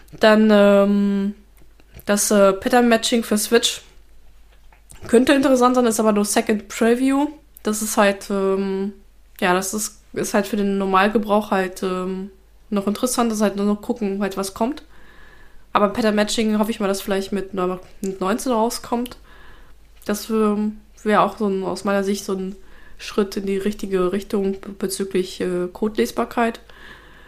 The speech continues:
Und was vielleicht, muss ich sagen, das habe ich auch, aber auch se-, selten gesehen, dass man das genutzt ist, diese f-, äh, Fi-, Finalize-Methoden, wenn jetzt deprecated und, ähm, beziehungsweise, äh, entfernt.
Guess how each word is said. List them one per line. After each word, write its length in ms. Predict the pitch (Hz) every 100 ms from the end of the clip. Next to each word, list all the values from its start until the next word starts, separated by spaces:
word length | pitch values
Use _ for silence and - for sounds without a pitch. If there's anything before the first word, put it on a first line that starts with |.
| - - - -
Und 140 | - 220
was 160 | 226
vielleicht, 360 | - 226 233 - - - - - - - - - -
muss 100 | 202
ich 60 |
sagen, 120 | 214
das 100 | 214
habe 100 | 214
ich 80 | 214
auch, 80 | 202
aber 260 | 175 208 196
auch 140 | 233
se-, 300 | - 202 190
selten 440 | 196 202 233 240
gesehen, 260 | 214 202 214
dass 160 | 214 214
man 80 |
das 100 | 196
genutzt 280 | 208 214 214
ist, 220 | 240 - - - - - - - - - - -
diese 360 | - 202 202 202
f-, 240 | 202 - -
äh, 480 | 196 196 196 196
Fi-, 300 | 190 - 190
Finalize-Methoden, 1200 | 214 - 247 254 196 190 196 - 214 - 226 214 196
wenn 120 | 196
jetzt 220 | 196 196
deprecated 640 | 220 208 196 202 190 190 - - - - - - - - -
und, 400 | 196 196 202 -
ähm, 560 | 190 190 190 185 190 - - -
beziehungsweise, 720 | - 196 196 196 185 180 185 - - - -
äh, 240 | 185 180 170
entfernt. 520 | 196 - 208 240